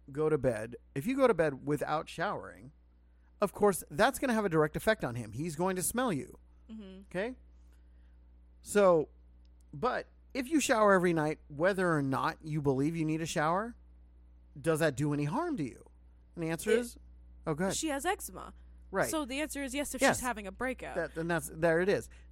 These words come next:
Speaker 1: So you have a reason
Speaker 2: Yeah.
Speaker 1: to genuinely not have to, to take a shower sometimes. And that's legitimate. Um, shea butter, by the way. But,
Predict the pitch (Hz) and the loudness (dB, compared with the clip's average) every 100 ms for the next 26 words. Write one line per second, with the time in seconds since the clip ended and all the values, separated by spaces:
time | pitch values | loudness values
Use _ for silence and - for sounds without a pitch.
0 | - - - 165 160 - - 170 240 160 | -20 -20 -4 2 4 2 -6 -2 -2 0
1 | 143 143 196 202 220 370 320 180 120 139 | 0 0 0 0 0 0 2 0 -2 -4
2 | 226 254 - 208 - - - - - 156 | -4 -6 -6 -10 -16 -20 -20 -20 -20 -20
3 | - 190 185 165 165 - - 139 127 - | -10 -4 -2 -2 -4 -12 -18 -16 -16 -20
4 | - - - 139 139 185 233 151 156 196 | -20 -20 -14 -2 2 4 4 2 0 -6
5 | - 120 117 143 247 156 - - - - | -10 -10 -4 4 4 4 -2 -14 -20 -20
6 | - - - 170 165 160 - - - 151 | -20 -20 -6 -4 -4 -6 -12 -16 -10 -8
7 | 160 156 175 302 370 320 135 110 104 85 | -6 -6 0 2 2 0 -6 -8 -10 -14
8 | - - - - - - 170 165 156 135 | -20 -20 -20 -20 -20 -10 -4 -2 -2 -4
9 | 123 - - - - - 127 127 - - | -10 -18 -20 -20 -20 -10 -4 -2 -2 -6
10 | - 180 240 233 403 381 151 - - - | -8 -4 -2 4 6 6 2 -4 -16 -20
11 | - - - - - 143 135 123 - - | -20 -20 -20 -20 -14 -10 -8 -10 -12 -6
12 | 147 123 117 110 110 107 98 85 - - | -4 -4 -8 -8 -6 -6 -6 -12 -14 -20
13 | - 151 180 160 113 | -16 2 6 6 4